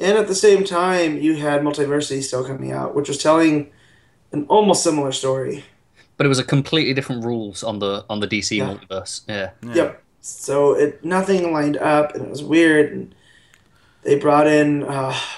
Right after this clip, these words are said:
Speaker 1: what's his name? The guy looks like Oliver Queen, Warlord, for an issue.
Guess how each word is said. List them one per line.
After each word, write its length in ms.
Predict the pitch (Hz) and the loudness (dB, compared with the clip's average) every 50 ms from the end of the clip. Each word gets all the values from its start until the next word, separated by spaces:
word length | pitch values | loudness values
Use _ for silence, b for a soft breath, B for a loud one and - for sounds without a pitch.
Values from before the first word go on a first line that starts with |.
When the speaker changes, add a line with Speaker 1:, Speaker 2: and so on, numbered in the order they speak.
| B B | B B
Speaker 1:
what's 160 | 156 147 - | -8 -6 -6
his 140 | 135 135 135 | -6 -6 -4
name? 100 | 139 143 | -4 0
The 60 | 143 | 0
guy 80 | 156 | 2
looks 180 | 165 165 175 160 | 2 2 2 2
like 100 | 170 131 | 0 0
Oliver 240 | 135 151 147 135 131 | 2 2 2 2 2
Queen, 280 | - 143 147 151 147 | 0 0 2 2 2
Warlord, 560 | 131 135 147 151 151 151 151 151 151 151 - - _ _ _ _ _ _ _ _ _ _ _ _ _ _ | 2 2 2 4 4 4 4 4 2 0 -2 -8 _ _ _ _ _ _ _ _ _ _ _ _ _ _
for 100 | - 151 | -6 -4
an 100 | 151 135 | -2 -2
issue. 540 | 143 147 143 156 160 156 156 151 151 151 | 0 0 2 2 4 4 2 2 -2 -4